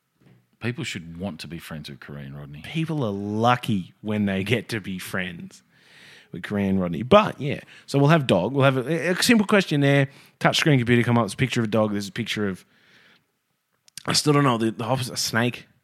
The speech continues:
Speaker 2: If you like snakes, you're a dick.
Speaker 1: People have pet snakes.
Speaker 2: Yeah, and they're weird, and we don't want, they, we don't, Friender doesn't want you to have to be friends with a guy with a pet snake. Friender doesn't want you to be in that situation.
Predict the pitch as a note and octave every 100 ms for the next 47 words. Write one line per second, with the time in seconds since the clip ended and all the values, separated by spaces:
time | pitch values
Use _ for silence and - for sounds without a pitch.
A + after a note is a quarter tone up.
0 | _ - G#3+ F#3 - B2+ A2+ G2 G2+ F#2
1 | F2 F#2+ - - F3 G#3 E3+ D3+ - A#2
2 | - - G#2 G#2+ C#3+ - - - F#3 D3
3 | C2+ - - C#3+ C#3+ C#3 C#3 D3 D#3 A#2
4 | G#2 A2+ A2+ B2 B2 A#2+ A2+ A#2+ G#2 C#3+
5 | D#3 - - - - G3 A#3+ A#3+ A3+ F#3+
6 | - _ _ _ - - A3 A#3 A3 F#3+
7 | F#3 F3+ E3 D#3+ D3+ D3+ C#3 A#2+ D3 -
8 | B2+ A#2+ - C#3+ B2+ A#2+ G2+ - - -
9 | _ _ A#2 A2 F#2+ G2+ A#2+ A#2 A#2 G#2+
10 | G2 - - - - - F2 C2 - -
11 | F3 G3+ G3 F#3+ E3 C3 C3+ D3 C#3+ C3
12 | G#2+ G2 C3+ C3+ C3+ B2 - B2+ - G#2
13 | F2+ D2 - -